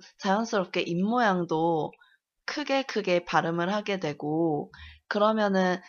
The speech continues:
그렇게 연습을 평소에 하다 보면 실제 말하기 할 때 뭔가 조금 막 자신감이 없고 그냥 편하게 얘기를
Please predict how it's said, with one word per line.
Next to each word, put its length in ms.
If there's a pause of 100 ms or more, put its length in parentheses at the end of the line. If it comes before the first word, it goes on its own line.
그렇게 280
연습을 560
평소에 500
하다 380
보면 580 (880)
실제 460
말하기 640
할 300
때 460 (180)
뭔가 320
조금 360
막 180 (440)
자신감이 600
없고 360
그냥 380
편하게 720
얘기를 500